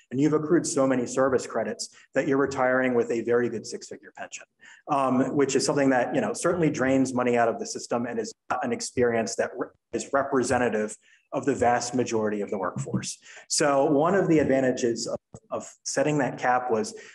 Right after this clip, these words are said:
you limit some of the future exposure to paying overly, you know, relatively overly generous benefits. But you also provide an alternative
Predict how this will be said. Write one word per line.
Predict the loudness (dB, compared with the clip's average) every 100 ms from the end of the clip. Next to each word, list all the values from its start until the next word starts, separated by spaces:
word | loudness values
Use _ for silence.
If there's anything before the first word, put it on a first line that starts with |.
| _
you | -2 -2
limit | 2 2 2 -2
some | -2 0
of | 0 -2
the |
future | -6 -8 -4 -6
exposure | -6 -6 2 2 2 0
to | -2
paying | -4 -4 -2 -4 -6 _ _ _ _
overly, | 2 2 4 4 4 4 4
you | 2
know, | -4 -2
relatively | -2 -2 _ 0 2
overly | 2 0 _ -4
generous | -2 -2 -2 -4 -6
benefits. | -8 -8 -10 -14 -16 -18 -20 -20 _ _
But | -2 2
you | 4
also | 4 4 2 0
provide | 0 2 2 2
an | 2
alternative | 0 0 0 0